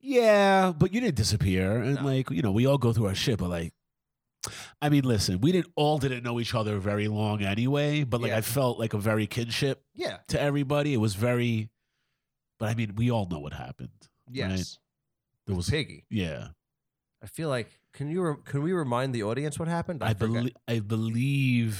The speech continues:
Speaker 1: something happened with, uh, his wife and him.
Speaker 2: Right.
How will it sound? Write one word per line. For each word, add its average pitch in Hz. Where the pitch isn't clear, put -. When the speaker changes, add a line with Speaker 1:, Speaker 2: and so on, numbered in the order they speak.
Speaker 1:
something 107
happened 98
with, 92
uh, 80
his 90
wife 87
and 69
him. 71
Speaker 2:
Right. 107